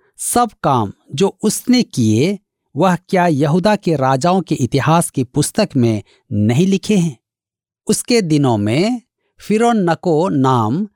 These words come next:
मिस्र का राजा अशूर के राजा के विरुद्ध फरात महानद तक गया, तो योशिय्याह राजा भी उसका सामना करने को गया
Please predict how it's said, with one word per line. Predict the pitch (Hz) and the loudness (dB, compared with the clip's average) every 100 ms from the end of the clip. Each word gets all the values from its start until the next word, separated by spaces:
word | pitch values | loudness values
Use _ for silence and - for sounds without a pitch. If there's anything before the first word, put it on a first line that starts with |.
| _ - | _ -2
मिस्र | 202 226 240 | 0 0 -4
का | - 160 | -2 0
राजा | 131 113 98 120 160 | 2 0 0 -2 -2
अशूर | - 165 - 254 | -2 -4 0 -2
के | 233 208 | -2 -2
राजा | 160 147 160 175 | 0 0 0 -2
के | - 123 | -2 0
विरुद्ध | 151 180 104 92 95 - _ _ _ - | 2 0 -2 -6 -10 -12 _ _ _ -8
फरात | 180 196 214 180 | -2 0 -2 -2
महानद | 156 156 165 170 - | 0 2 0 -2 -2
तक | 131 | -2
गया, | 98 107 113 190 240 _ _ _ _ - | 0 0 0 -2 -6 _ _ _ _ -2
तो | 214 202 | 0 0
योशिय्याह | 160 175 - 220 208 | 0 0 0 0 2
राजा | 170 143 139 139 | 2 0 0 0
भी | 127 - 175 98 - _ _ | 0 0 0 0 -10 _ _
उसका | 202 - 190 175 | -4 -2 -2 -2
सामना | - 165 190 208 | -2 0 2 0
करने | 185 147 127 131 | 0 0 0 0
को | - 113 | 0 -2
गया | 110 101 | -2 -4